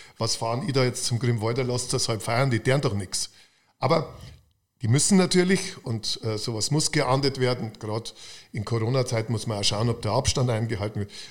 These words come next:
Aber wie gesagt, das war, das mit den Sitzschalen war nicht schön, aber es war auch nicht so, dass irgendjemand um Leib und Leben gebangt hat oder bangen hätte müssen.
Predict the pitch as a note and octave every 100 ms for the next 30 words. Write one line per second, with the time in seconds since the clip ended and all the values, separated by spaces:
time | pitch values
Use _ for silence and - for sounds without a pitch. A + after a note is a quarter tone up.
0 | - - C3+ D3 C3 A#2+ A2+ G2+ G#2 G#2
1 | G2+ - - - - - - - C#3 B2+
2 | D#3 - - - A#2+ A#2+ G2+ G#2+ G#2+ -
3 | - F3+ G#3 G3 D3 - - _ _ -
4 | - _ - G#2+ A2 A2 - G#2+ G#2 G2
5 | - A#2+ A#2 - - G2+ G2 - - _
6 | _ - - A2 G#2 G2 G#2 G2 F#2 F#2+
7 | F#2 F#2+ - F#2+ G2+ G#2 G2+ G#2+ - G2
8 | G#2+ - G2 - A2+ F#2+ F2+ _ _ _
9 | G#2+ G#2 G2+ F#2+ G2+ B2+ C#3 - F#2+